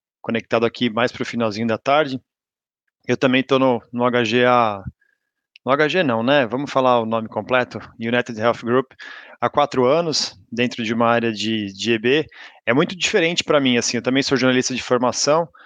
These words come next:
venho aí de uma carreira toda formada em comunicação interna, né? Eu tenho mais de, de quinze anos aí trabalhando em comunicação interna e acabei indo pro, pro mundo de E B, e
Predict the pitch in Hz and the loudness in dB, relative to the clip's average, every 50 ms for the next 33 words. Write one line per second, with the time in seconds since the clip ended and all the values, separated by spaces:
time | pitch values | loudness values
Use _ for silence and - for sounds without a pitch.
0 | - _ _ _ _ _ 101 117 131 135 139 127 127 131 120 131 135 139 139 139 | -20 _ _ _ _ _ -2 0 2 4 4 4 2 2 0 0 0 2 2 2
1 | 127 113 95 - - _ - 147 127 104 110 143 143 147 - - 147 143 170 - | 2 0 -2 -4 -10 _ -2 -2 0 2 2 2 2 2 0 -2 -2 -2 -2 -2
2 | - - 165 143 127 127 131 135 143 139 131 135 131 143 156 - - 160 160 139 | 0 0 2 2 2 2 2 2 2 2 2 0 0 0 -2 -2 -2 -4 -2 0
3 | - 139 - 135 131 120 - 123 120 131 139 143 160 160 147 - - - 113 120 | 0 0 0 0 -2 -2 0 0 2 2 2 0 -2 -6 -10 -10 -8 -4 0 0
4 | 123 110 - - 110 110 107 98 95 _ _ _ _ _ _ _ 110 107 117 127 | 0 0 -2 -4 -6 -6 -6 -8 -12 _ _ _ _ _ _ _ -2 0 0 0
5 | 120 120 113 101 95 _ _ _ _ _ _ _ _ _ 101 _ _ 110 113 110 | 0 0 -2 -4 -4 _ _ _ _ _ _ _ _ _ -20 _ _ -6 -6 -6
6 | - _ - - 120 143 135 120 127 123 120 123 123 113 104 117 117 - - 123 | -6 _ -12 -8 -6 -4 -2 2 4 4 4 4 2 0 0 -2 -2 0 -2 -2
7 | 113 117 117 120 117 - - 120 120 - 123 - 139 139 135 127 139 143 151 165 | -2 -2 -2 -4 -4 -4 -4 -4 -2 -2 -2 -2 -2 -2 0 2 2 2 2 2
8 | 160 151 - 160 135 139 143 151 151 143 127 - 147 151 147 139 117 - - - | 2 2 2 2 2 2 2 2 0 -2 -6 -4 -2 0 0 -2 -2 -6 -12 -20
9 | - - _ _ - 139 135 139 147 147 139 127 127 120 110 120 135 156 160 - | -20 -20 _ _ -2 0 2 2 2 0 0 0 0 0 2 2 2 2 0 -2
10 | _ _ - - - - - - - _ _ _ _ - 117 120 123 123 123 120 | _ _ -20 -20 -20 -20 -20 -20 -20 _ _ _ _ -4 0 0 2 2 2 2
11 | 120 117 117 117 113 | 2 0 0 -2 -4